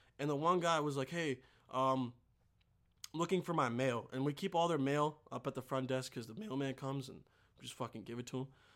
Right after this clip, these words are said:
And he comes up with his wife, and his wife's like, "Yeah, um, I'm looking for, uh,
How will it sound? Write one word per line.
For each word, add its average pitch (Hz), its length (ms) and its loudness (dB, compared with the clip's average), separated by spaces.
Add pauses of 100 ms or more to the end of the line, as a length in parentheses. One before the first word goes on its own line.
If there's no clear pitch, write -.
(280)
And 139 360 0 (320)
he 208 80 -2
comes 208 240 0
up 190 140 2
with 180 100 0
his 156 140 -2
wife, 156 460 0
and 151 240 0
his 151 140 -4
wife's 170 260 0
like, 160 180 -4
"Yeah, 196 240 -2
um, 156 340 2 (500)
I'm 165 60 -4
looking 190 280 2
for, 180 260 2
uh, 139 680 2